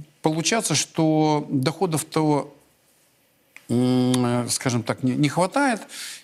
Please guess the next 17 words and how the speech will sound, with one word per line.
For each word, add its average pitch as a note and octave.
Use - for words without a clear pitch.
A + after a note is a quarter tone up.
И, E3
и D3+
цены D#4
на C#4
нефть, D4
э, D#3+
вы-, D#3
выросшие E3+
цены D3+
на C#3+
нефть D3
внутри C3+
страны, A3
э, A#2
начали, E3
скажем A2
так, G#2